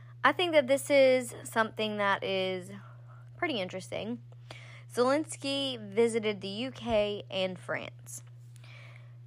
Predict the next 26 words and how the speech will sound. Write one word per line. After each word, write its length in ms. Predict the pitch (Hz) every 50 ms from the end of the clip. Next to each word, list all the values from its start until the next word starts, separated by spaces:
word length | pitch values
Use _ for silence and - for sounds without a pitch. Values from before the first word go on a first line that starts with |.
| -
The 140 | - 226 247
reason 320 | 269 277 285 302 302 330 302
that 100 | 294 277
I 80 | 277
think 240 | 277 277 277 254 233
that 100 | 214 202
it's 200 | 196 208 202 -
interesting 520 | - 220 220 220 220 220 - - 214 214 214
on 100 | 202 190
the 80 | 190
timing 560 | 190 - - 226 226 220 214 214 208 208 202 190
is 220 | 190 196 190 -
that, 280 | 202 196 190 190 185 185
um, 360 | 185 180 175 165 160 175 - -
Turkey 380 | - - 254 269 - - 294
actually 320 | 269 247 240 - - 254 240
said 220 | - 233 220 202
that 120 | 208 196
no, 300 | 214 208 214 214 214 208
they 140 | 208 202 202
did 200 | 190 175 208 208
not 400 | 208 208 214 220 208 208 202 -
want 220 | - 185 190 190 -
to 100 | - 190
join 360 | 185 202 214 226 240 226 202
nato. 500 | 180 165 165 160 170 170 170 190 240 262